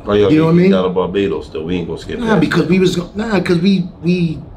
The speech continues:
Speaker 2: had fatigues on. They ain't like the fatigues. They was, I don't know, man. I think the French or somebody was over there, just, uh, had control of that shit. They just wanted, as soon as we got there, they want us to leave. Oh, the music's too loud, and just beefing over little shit. Then we walked outside, had fatigues on and shit, you know.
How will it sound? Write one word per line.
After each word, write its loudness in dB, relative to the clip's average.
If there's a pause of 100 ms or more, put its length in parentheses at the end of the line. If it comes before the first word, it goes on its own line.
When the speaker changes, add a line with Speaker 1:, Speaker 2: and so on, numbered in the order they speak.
(120)
Speaker 2:
had 0
fatigues -2
on. -2
They 0
ain't 4
like 0
the -10
fatigues. -2
They 2
was, 0 (260)
I -4
don't 4
know, 4
man. 2 (320)
I -6
think 0
the -4
French -2
or -4
somebody 2
was -4
over 0
there, -2
just, -2
uh, 0 (400)
had 0
control 0
of -4
that -4
shit. -4
They 2
just -2
wanted, -2 (240)
as -10
soon 0
as 2
we 2
got 0
there, -2
they -2
want -4
us -12
to -8
leave. -10 (540)
Oh, 2
the 4
music's 4
too 0
loud, 0
and -10 (260)
just 0
beefing 0
over 2
little 2
shit. -2
Then 0
we 4
walked 0
outside, -6
had -8
fatigues -2
on -4
and -4
shit, -12
you 0
know. -6